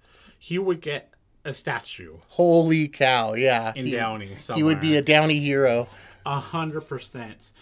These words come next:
Speaker 1: He did say that he wants to try to get this done before his term is over, right?
Speaker 2: Yeah.
Speaker 1: And so his, his first term is up in twenty twenty-four.
Speaker 2: Mm-hmm.
Speaker 1: And then assuming he runs for re-election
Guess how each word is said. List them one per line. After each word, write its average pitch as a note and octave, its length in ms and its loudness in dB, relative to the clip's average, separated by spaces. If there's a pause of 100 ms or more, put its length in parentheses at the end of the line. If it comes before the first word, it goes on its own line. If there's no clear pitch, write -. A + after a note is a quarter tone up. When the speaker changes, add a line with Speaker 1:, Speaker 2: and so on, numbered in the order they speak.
(260)
Speaker 1:
He F3+ 220 -8
did F3+ 280 -2
say D#3+ 300 -6
that D#3 180 -8
he C3+ 120 -10
wants C3+ 320 -8
to D3 40 -20
try C3+ 160 -8
to C3+ 80 -6
get B2+ 200 -14
this B2 140 -14
done A#2+ 280 -10
before A2+ 440 -10
his G#2+ 200 -14
term A2+ 260 -12
is G2+ 140 -12
over, G2 320 -10
right? G2 340 -16
Speaker 2:
Yeah. D3+ 220 0 (480)
Speaker 1:
And C3 140 -10
so C#3 140 -6
his, C3 360 -8
his C#3+ 240 -6
first - 420 -8
term B2+ 280 -8
is A2 160 -12
up A2+ 200 -8 (140)
in A#2+ 300 -14
twenty B2+ 320 -10
twenty-four. A#2+ 840 -10
Speaker 2:
Mm-hmm. A#2 280 -10 (180)
Speaker 1:
And C3 160 -12
then C3+ 140 -10
assuming C#3 560 -10
he C3+ 140 -12
runs B2+ 200 -8
for C3 180 -10
re-election A2 920 -12